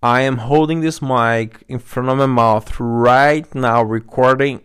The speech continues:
with my phone right now. That's the only thing that matters, the only thing that's real. So I should enjoy this very moment right now. I should feel comfortable right now.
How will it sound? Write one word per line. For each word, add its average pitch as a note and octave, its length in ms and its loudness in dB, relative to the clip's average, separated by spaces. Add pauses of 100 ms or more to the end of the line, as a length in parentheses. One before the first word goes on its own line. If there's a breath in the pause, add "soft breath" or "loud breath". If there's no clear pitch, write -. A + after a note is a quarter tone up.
(120)
with C3 340 -2
my A#2+ 160 -2
phone A#2+ 380 -4
right B2 180 -2
now. A#2 200 0 (320 loud breath)
That's B2 340 0
the - 100 -12
only D#3 340 -2
thing D3+ 240 -6
that B2+ 100 -2
matters, - 680 -10
the A#2+ 240 -8
only D#3 260 0
thing C#3+ 260 -8
that's A#2+ 280 -10
real. G#2 380 -12 (260 loud breath)
So - 280 -2
I D#3+ 240 0
should F3 300 -4
enjoy B2 600 0
this B2 540 -6
very C3+ 540 0
moment A#2+ 680 -6
right A2+ 540 -2 (120)
now. D#2+ 540 -12 (540 soft breath)
I C3 240 -2
should D#3 340 -4
feel C#3 280 -4
comfortable C3 680 -6
right A2+ 280 -2
now. B1 360 -12